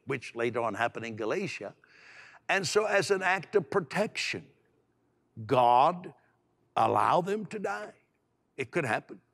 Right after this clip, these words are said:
Doesn't say that God wouldn't protect people. You know, I, I had a situation many years ago where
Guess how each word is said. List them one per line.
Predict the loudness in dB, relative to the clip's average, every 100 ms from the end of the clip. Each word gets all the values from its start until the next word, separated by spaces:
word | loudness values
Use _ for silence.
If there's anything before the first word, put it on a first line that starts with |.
| _ _ _ _ -4
Doesn't | -2 0
say | 2
that | 2 0
God | 0 2
wouldn't | 0 -4 -4
protect | -6 -4 -4 -4
people. | -8 -6 -14 _ _ _ _ _ _ _ _ _ _ _ -6
You | -4
know, | 0 4
I, | 4 4 4 2
I |
had | 2 -2
a | -2
situation | -4 -4 0 -2 -2 -6
many | -4 -2
years | 0 -2 -4
ago | -2 -2
where | -2 -2 -2